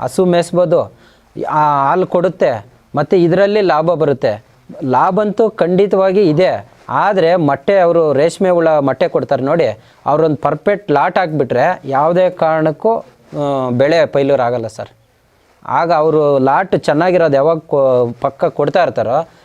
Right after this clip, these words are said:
ಇಲ್ಲಿ ಬೆಳೆನೂ ಹಂಗೆ ಆಗ್ತಾ ಇರ್ತೈತೆ. ಮತ್ತು ಇದ್ರನ್ನು ನಾವು ಕೂಳಿ ಅದು ಇದು ತಗೊಂಬಂದು ಜ-, ಹಸುಕ್ಕೆ ಕುರಿಕೆ ಸಾಗಾಣಿಕೆ ಮಾಡ್ತೀವಿ, ಇದರಲ್ಲಿ ಅದು ಅವಲಂಬಿಸುತ್ತೆ, ಅದರಲ್ಲಿ ಸಂಪಾದನೆ ಆಗುತ್ತೆ, ಮತ್ತು ಇದೂ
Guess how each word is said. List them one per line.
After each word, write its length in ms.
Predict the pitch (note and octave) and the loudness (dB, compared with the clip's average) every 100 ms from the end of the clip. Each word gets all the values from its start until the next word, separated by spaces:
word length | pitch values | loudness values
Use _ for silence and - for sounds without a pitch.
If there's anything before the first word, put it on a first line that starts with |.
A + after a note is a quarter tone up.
| - | -4
ಇಲ್ಲಿ 140 | D#3+ D#3+ | 0 0
ಬೆಳೆನೂ 380 | D3 F#3+ A3 | 2 2 0
ಹಂಗೆ 240 | A3 E3 E3 | 0 2 2
ಆಗ್ತಾ 320 | C#3+ C3 C3 | 0 -2 -4
ಇರ್ತೈತೆ. 440 | A2+ A2+ G2+ G2 - _ _ - | -4 -6 -10 -12 -16 _ _ -6
ಮತ್ತು 200 | D#3 A3+ | -2 2
ಇದ್ರನ್ನು 840 | G3+ F#3 F#3 F#3+ F#3 F3+ F3 E3+ E3+ | 2 4 2 2 2 2 2 2 2
ನಾವು 440 | D#3+ D#3+ D#3+ D3+ - - - | 2 2 2 0 -4 -20 -8
ಕೂಳಿ 360 | - F#3 F#3+ F#3+ | 0 2 4 2
ಅದು 280 | E3+ D#3+ F#3 | 2 2 2
ಇದು 220 | E3+ F3+ | 4 2
ತಗೊಂಬಂದು 680 | F3 D3+ E3 E3 E3 F3 E3 | 0 0 0 0 2 2 2
ಜ-, 300 | B2+ E3 D#3+ C3+ | 2 0 0 0
ಹಸುಕ್ಕೆ 460 | C3+ F3+ D3+ E3 D#3 | 0 0 -2 -2 -2
ಕುರಿಕೆ 460 | - D#3+ D#3+ E3+ | 0 -2 0 -2
ಸಾಗಾಣಿಕೆ 480 | D3 C3+ C#3 D3 C#3+ | -2 -2 0 0 0
ಮಾಡ್ತೀವಿ, 460 | B2+ B2 B2+ D3+ D#3+ | -2 -2 -2 0 0
ಇದರಲ್ಲಿ 360 | E3 G3 A3 | 2 2 2
ಅದು 220 | F3+ E3+ G#3+ | 0 2 2
ಅವಲಂಬಿಸುತ್ತೆ, 840 | D#3+ D#3+ D#3+ C3 A#2+ - E3+ G#3+ _ _ - | 2 0 0 -2 -6 -2 -2 -4 _ _ -4
ಅದರಲ್ಲಿ 460 | D3+ A3 A#3 A#3+ | 0 2 2 2
ಸಂಪಾದನೆ 440 | A3 G3 G3 G#3 G3+ | 0 0 0 0 0
ಆಗುತ್ತೆ, 280 | F#3+ F#3 C4 | 0 0 0
ಮತ್ತು 260 | F3+ E3+ | 0 2
ಇದೂ 220 | F3 E3 | 2 2